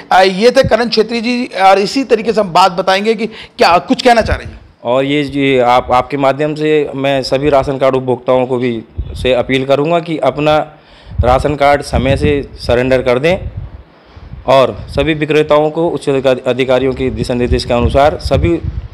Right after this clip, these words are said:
Speaker 2: विक्रेताओं को ये भी निर्देश दे दिए गए हैं कि वो बिना बायोमेट्रिक राशन वितरण ना करें, वो ऑथेंटिकेशन करवा लें। अगर कोई विक्रेता राशन, राशन कार्ड के माध्यम से भी,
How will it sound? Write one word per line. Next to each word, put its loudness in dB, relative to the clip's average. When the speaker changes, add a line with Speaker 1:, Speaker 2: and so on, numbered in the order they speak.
Speaker 2:
विक्रेताओं 2
को 0
ये 2
भी 0
निर्देश 0
दे 0
दिए 4
गए 4
हैं 2
कि 0
वो 4
बिना 2
बायोमेट्रिक 2
राशन 0
वितरण 0
ना 2
करें, -2
वो 4
ऑथेंटिकेशन 0
करवा 2
लें। 0
अगर 4
कोई 0
विक्रेता 2
राशन, 0
राशन 0
कार्ड 4
के -2
माध्यम 2
से -6
भी, -4